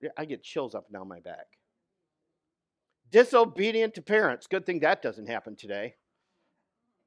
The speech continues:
Well, you can't disobey if you don't have any leadership, right? <laughs> "Unthankful, unholy." The list goes on. "Without natural affection,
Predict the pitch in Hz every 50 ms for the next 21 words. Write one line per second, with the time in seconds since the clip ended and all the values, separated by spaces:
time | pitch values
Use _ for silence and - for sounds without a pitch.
0 | _ _ _ _ _ 127 135 147 156 156 185 208 208 185 196 202 - 196 170 185
1 | 202 190 165 - 175 165 170 160 165 165 160 143 143 175 175 135 - - 117 90
2 | - 123 135 160 170 - - - - 151 131 - _ _ _ _ - - - -
3 | - - - _ _ _ _ - 180 208 233 247 254 202 - - 233 240 254 262
4 | 240 - - 196 185 156 131 - - - _ _ _ _ _ _ _ _ _ _
5 | _ _ _ _ _ _ _ _ _ _ _ _ _ _ _ - 147 170 208 226
6 | 240 240 247 247 247 202 156 - - - 185 208 226 226 226 226 208 170 131 110
7 | 95 85 _ _ _ _ _ _ _ _ _ _ _ _ - 110 127 156 180 -
8 | - - 185 180 165 151 175 185 190 165 123 95 82 - _ _ _ _ _ _
9 | _ _ _ _ _ _ _ _ _ _ _ _ _ _ _ _ _ _ _ _
10 | _ _ _ _ _ _ _ _ _ _ - 131 147 170 - - - - 208 220
11 | 226 - - 226 220 220 - - - 233 233 240 - - - - 165 127 98 85
12 | 82